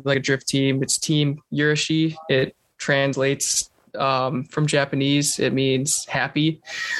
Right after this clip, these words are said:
uh, or fulfilled. And, like, the whole idea of our, our little group that we're starting is just to make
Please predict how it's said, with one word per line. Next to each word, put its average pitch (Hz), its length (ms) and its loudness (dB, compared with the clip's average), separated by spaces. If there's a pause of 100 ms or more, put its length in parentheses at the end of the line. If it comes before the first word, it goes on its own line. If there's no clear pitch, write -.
(220)
uh, 135 300 0
or 139 120 0
fulfilled. 143 540 -2 (280)
And, 135 420 0 (580)
like, 151 220 0
the 143 140 0
whole 165 400 0
idea 143 420 0 (280)
of 139 220 0
our, 135 440 0
our 135 300 -2 (220)
little 156 260 2
group 151 400 -2
that 131 200 0
we're 139 80 0
starting 135 540 0
is 139 280 -2
just 151 300 0
to - 60 -2
make 143 440 0